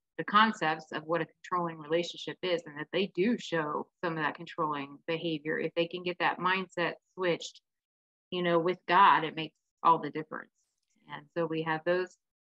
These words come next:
three program components. And then we, uh, we, Stacy and I are also out and about quite a bit. So we do a lot of teaching and training and education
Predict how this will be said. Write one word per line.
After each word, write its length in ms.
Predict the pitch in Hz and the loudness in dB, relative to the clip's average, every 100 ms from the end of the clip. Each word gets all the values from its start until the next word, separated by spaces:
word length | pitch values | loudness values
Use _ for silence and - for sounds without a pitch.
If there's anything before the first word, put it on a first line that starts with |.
| _ _ _ _ _ | _ _ _ _ _
three 120 | 233 233 | -2 2
program 420 | 196 175 170 170 | 0 4 2 2
components. 680 | 180 170 175 160 165 170 - | -4 -4 -2 -2 -2 -4 -6
And 140 | 170 | -4
then 200 | 170 165 | -4 -4
we, 380 | 160 160 160 160 | 0 2 2 2
uh, 180 | 156 - | 0 -2
we, 220 | 175 180 | -2 -4
Stacy 380 | - 202 202 202 | 2 4 4 4
and 80 | 180 | 6
I 120 | 165 | 6
are 160 | 160 156 | 6 6
also 280 | 165 165 175 | 4 2 0
out 220 | 160 170 | 2 0
and 80 | 165 | 0
about 340 | 160 156 - - | 4 4 2 -6
quite 180 | 156 | -6
a 40 | 147 | -4
bit. 260 | 139 - | -6 -6
So 100 | - | -4
we 140 | 160 160 | -4 -2
do 140 | 156 | -2
a 20 | 151 | 0
lot 160 | 151 | 0
of 80 | 156 | -2
teaching 440 | - 180 - 175 165 | -6 -6 -2 -2 -4
and 100 | 160 | -4
training 460 | 175 170 165 160 | -2 0 -2 -6
and 100 | 160 | -8
education 680 | 160 160 202 202 185 185 175 | -10 -2 0 0 -2 -10 -12